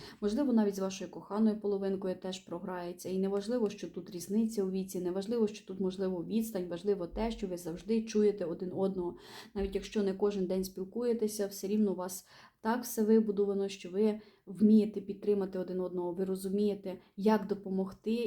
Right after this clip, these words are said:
і, е, людина також розуміє, як вам допомогти. Е,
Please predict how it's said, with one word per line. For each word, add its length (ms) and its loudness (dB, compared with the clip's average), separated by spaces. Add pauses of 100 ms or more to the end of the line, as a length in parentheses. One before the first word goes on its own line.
(140)
і, 440 -2
е, 280 2
людина 840 4
також 360 -4
розуміє, 460 0
як 200 -2
вам 260 2
допомогти. 760 -6 (460)
Е, 140 -4